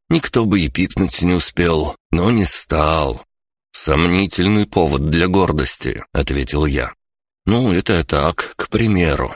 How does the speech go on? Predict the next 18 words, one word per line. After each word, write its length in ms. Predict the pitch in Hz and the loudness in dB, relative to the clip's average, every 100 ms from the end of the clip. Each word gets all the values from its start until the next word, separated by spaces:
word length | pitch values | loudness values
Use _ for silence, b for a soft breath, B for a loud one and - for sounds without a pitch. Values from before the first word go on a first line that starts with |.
| - | -6
поправился 640 | 80 - 76 71 73 - | -4 -2 -2 0 -2 -2
Окит. 420 | 82 71 - - - _ _ _ _ | 0 -2 -6 -14 -16 _ _ _ _
«Он 180 | - 82 | 0 0
сильный, 560 | 113 - 92 98 101 80 | 0 0 2 2 2 2
я 300 | 67 67 78 | 0 0 -2
это 160 | - | 0
видел», 480 | 78 67 71 71 60 - | 0 0 0 0 -2 -6
сказал 440 | - 82 73 71 | -6 -2 0 0
я. 280 | 69 60 53 - _ | 0 -4 -8 -14 _
«Но 220 | - 104 113 | 0 2 2
если 320 | 80 - 92 | 0 2 2
он 180 | 82 90 | 2 2
еще 320 | 78 82 87 | 0 0 0
и 80 | 82 | 0
сдержан, 760 | 76 73 73 78 82 87 71 | 0 0 0 0 0 2 2
это 220 | 73 76 82 | 0 0 -2
вдвойне 640 | 80 73 76 69 71 71 | 0 2 0 0 -2 -4
плюс. 520 | - 87 78 - - | -2 0 0 -2 -8